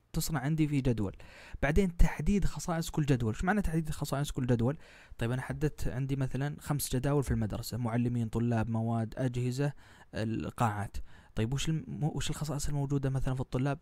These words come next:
عندي مثلا اسم الطالب، وعندي مثلا رقم الطالب، وعندي مثلا، آه، رقم جواله، وتاريخ الميلاد، ورقم الهوية، والرقم الأكاديمي، إلى آخره. هذه نسميها خصائص المعلمين: الرقم الوظيفي، اسم المعلم، رقم جواله،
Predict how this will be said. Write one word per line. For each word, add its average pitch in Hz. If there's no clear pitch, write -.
عندي 117
مثلا 120
اسم 131
الطالب، 98
وعندي 117
مثلا 120
رقم 120
الطالب، 98
وعندي 117
مثلا، 117
آه، -
رقم 120
جواله، 107
وتاريخ 117
الميلاد، 113
ورقم 117
الهوية، 117
والرقم 113
الأكاديمي، 117
إلى 175
آخره. 120
هذه 151
نسميها 147
خصائص 110
المعلمين: 131
الرقم 120
الوظيفي، 117
اسم 117
المعلم، 117
رقم 117
جواله، 120